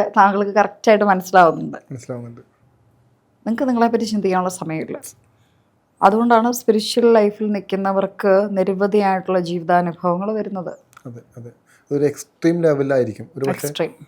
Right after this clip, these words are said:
Speaker 2: അതെ, അതെ.
Speaker 1: നിങ്ങൾ സിൻസിയർ ആണെങ്കിൽ നിങ്ങൾക്കുള്ള ലൈഫ് എക്സ്പീരിയൻസ് അത്രയും എക്സ്ട്രീം ആയിരിക്കും.
Speaker 2: അതെ, എക്സ്ട്രീം ആയിരിക്കും. ഒരു പക്ഷേ ഞാനും ഇത്തരത്തിലുള്ള ഇതിലൂടെ കടന്നു പോകുമ്പോൾ പലപ്പോഴും ഞാൻ വിചാരിക്കാറുണ്ട്, എന്തുകൊണ്ട് എനിക്ക് അത് കിട്ടുന്നില്ല? അല്ലെങ്കിൽ മറ്റുള്ള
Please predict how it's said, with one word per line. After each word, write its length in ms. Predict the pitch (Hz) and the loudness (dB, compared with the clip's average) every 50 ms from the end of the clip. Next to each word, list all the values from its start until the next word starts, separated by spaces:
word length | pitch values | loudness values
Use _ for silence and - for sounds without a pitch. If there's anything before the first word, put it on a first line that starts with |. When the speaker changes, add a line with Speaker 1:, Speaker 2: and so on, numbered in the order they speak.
| _ _ _ _ - 120 | _ _ _ _ -20 -20
Speaker 2:
അതെ, 100 | 107 - _ _ - | -20 -20 _ _ -20
അതെ. 100 | 113 - - | -18 -10 -6
Speaker 1:
നിങ്ങൾ 160 | 202 214 240 269 254 | -2 0 0 0 2
സിൻസിയർ 340 | 254 233 233 - - 254 254 247 226 | 0 0 0 4 4 6 6 6 6
ആണെങ്കിൽ 240 | 220 220 220 226 214 202 | 4 2 -2 -2 -4 -4
നിങ്ങൾക്കുള്ള 500 | 196 196 190 185 - - 196 185 185 190 185 180 | -4 -6 -6 -6 -2 0 2 2 4 2 2 2
ലൈഫ് 200 | 170 170 175 - 180 | 0 0 -2 -6 -10
എക്സ്പീരിയൻസ് 520 | 180 - - - 185 170 175 175 175 - 170 | -10 -10 -6 -4 -4 -4 -4 -6 -6 -6 -8
അത്രയും 260 | 165 - 170 170 170 160 | -6 -4 -2 -2 -2 -2
എക്സ്ട്രീം 300 | 160 - - - 175 170 165 | -4 -8 -14 -14 -14 -14 -14
ആയിരിക്കും. 260 | 160 - - - _ _ _ - 135 | -18 -20 -20 -20 _ _ _ -18 -16
Speaker 2:
അതെ, 120 | 120 117 - - | -16 -16 -16 -18
എക്സ്ട്രീം 260 | - - - - 117 110 | -20 -20 -18 -16 -16 -16
ആയിരിക്കും. 240 | 113 110 110 113 117 _ _ _ - - - _ - | -16 -18 -20 -20 -20 _ _ _ -20 -20 -20 _ -6
ഒരു 80 | 131 139 | -4 -4
പക്ഷേ 180 | 139 139 - 151 143 139 | -4 -4 -4 -4 -2 -2
ഞാനും 280 | 135 139 143 147 156 175 - 185 | 0 0 0 -2 -2 -4 -6 -10
ഇത്തരത്തിലുള്ള 440 | 156 - 151 147 151 156 151 151 156 151 - - - _ _ _ _ _ _ _ _ _ _ _ _ _ _ _ _ _ _ _ - - - | -8 -6 -6 -4 -2 -2 -2 -2 -2 -2 -4 -6 -10 _ _ _ _ _ _ _ _ _ _ _ _ _ _ _ _ _ _ _ -18 -12 -8
ഇതിലൂടെ 240 | 143 139 139 143 151 - | -6 -4 -4 -4 -4 -4
കടന്നു 280 | 156 135 127 127 143 147 151 | -4 -4 -2 -2 -4 -2 -2
പോകുമ്പോൾ 320 | 147 131 123 123 123 135 139 | -2 -2 -2 -2 -4 -4 -4
പലപ്പോഴും 320 | 143 135 127 - 135 135 139 | -4 -6 -6 -4 -4 -4 -4
ഞാൻ 80 | 147 147 147 | -4 -4 -4
വിചാരിക്കാറുണ്ട്, 520 | 131 131 127 123 123 123 127 131 135 123 120 120 _ - - _ _ - - 135 | -2 -2 -2 -2 -2 -4 -6 -6 -6 -10 -12 -14 _ -20 -20 _ _ -8 -6 -6
എന്തുകൊണ്ട് 580 | 131 139 147 151 147 165 160 170 160 156 151 160 156 | -4 -2 -4 -2 -2 0 0 0 -2 0 0 -2 -2
എനിക്ക് 260 | 151 143 143 - 147 147 151 - - _ _ _ - | -2 -4 -4 -4 -4 -4 -4 -6 -12 _ _ _ -10
അത് 100 | 139 135 139 - | -8 -8 -8 -8
കിട്ടുന്നില്ല? 420 | - 113 - 143 139 147 135 120 120 117 - _ _ _ _ _ _ | -8 -6 -4 -2 0 0 0 0 -2 -4 -6 _ _ _ _ _ _
അല്ലെങ്കിൽ 260 | - 135 135 139 143 | -4 -4 -2 -2 -2
മറ്റുള്ള 400 | 135 131 - - 170 165 160 165 | -4 -4 -4 -2 0 2 4 4